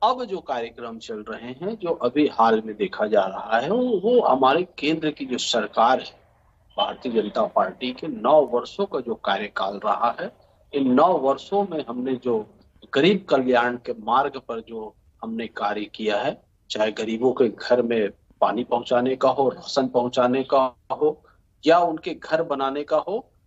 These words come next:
या गरीबों को इलाज करवाने का हो, गरीबों से जुड़ी हुई हर जो जरूरतें हैं, उसके लिए, गरीब कल्याण के लिए भारतीय जनता पार्टी गरीब परिवार के साथ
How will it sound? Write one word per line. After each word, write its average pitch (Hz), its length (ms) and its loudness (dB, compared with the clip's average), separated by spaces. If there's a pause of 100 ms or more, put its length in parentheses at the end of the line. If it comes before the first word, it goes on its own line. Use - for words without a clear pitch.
(140)
या 202 180 4
गरीबों 175 520 -6
को 185 320 -10
इलाज 135 360 0
करवाने 104 460 -14
का - 140 -14
हो, - 160 -20 (600)
गरीबों 185 380 2
से 214 260 -6
जुड़ी 180 340 -2
हुई 185 320 -4
हर 226 280 2 (140)
जो 147 200 -10
जरूरतें 123 640 -8
हैं, 117 200 -12 (140)
उसके - 300 -8
लिए, 131 360 -2
गरीब 139 300 -2 (120)
कल्याण 117 460 0 (100)
के 110 80 -8
लिए 110 240 -4
भारतीय - 500 -6
जनता 104 300 -2
पार्टी 107 540 -2 (420)
गरीब 139 300 0
परिवार 104 360 4
के - 120 -6
साथ 127 200 0